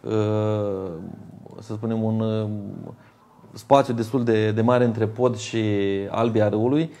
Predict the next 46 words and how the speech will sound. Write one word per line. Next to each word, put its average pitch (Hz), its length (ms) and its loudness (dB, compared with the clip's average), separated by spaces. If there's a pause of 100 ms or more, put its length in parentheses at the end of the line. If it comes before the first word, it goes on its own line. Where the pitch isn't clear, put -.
(120)
este 131 220 -4
evident 139 260 2
că 151 80 -2
acolo 131 240 0
se 123 160 -4
colmatează, 123 500 0
se 123 140 0
pun 131 180 -4
bușteni, 117 320 -2
se 123 120 0
pun 127 180 -2
crengi, 117 300 -2
că - 80 -8
e 127 40 -2
un 127 220 0
bazin 120 280 2
forestier. 143 480 0 (540)
Eh, 110 220 -4
apa 117 260 2
aduce 131 260 -2
din 123 140 0
pădure 127 260 2
orice, 135 320 2
nu 120 100 0
întreabă. 104 320 -4 (380)
Și - 80 -20
atunci 170 400 -4 (100)
apare 151 600 4 (260)
un 131 160 -2
baraj, 131 280 6
se 117 80 -6
formează 135 380 0
un 127 80 0
baraj 120 320 4
natural, 123 560 0 (220)
apa 160 320 0
se 127 120 -4
revarsă 160 440 0
și 151 60 -6
de 147 60 -2
aici 190 200 0
încep 175 360 0 (480)
problemele 135 600 2 (160)
și 135 240 -4
necazurile 135 640 -2
și 131 280 -6